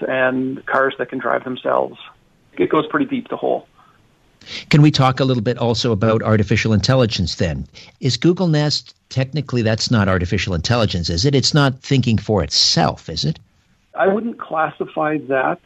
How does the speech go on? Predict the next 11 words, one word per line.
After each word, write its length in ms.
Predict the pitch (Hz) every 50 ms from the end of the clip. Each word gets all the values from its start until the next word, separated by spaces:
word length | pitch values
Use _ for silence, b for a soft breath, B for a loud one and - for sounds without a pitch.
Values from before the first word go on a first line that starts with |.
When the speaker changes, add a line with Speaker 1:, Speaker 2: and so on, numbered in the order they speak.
| - - - - -
Speaker 1:
as 220 | 160 160 151 147 - -
artificial 480 | 165 160 156 156 170 151 - 160 156
intelligence. 480 | 143 - 151 151 156 147 160 185 185 180 147
I 120 | 139 143
would 140 | 151 143 -
classify 500 | - 139 131 131 - 127 - 139 131 127
that 220 | 123 131 127 131 127
as 240 | 135 127 123 -
really 200 | 131 135 123 123
great 340 | 117 113 120 117 - 101 -
programming. 600 | - 131 123 123 120 127 127 135 147 165 175 190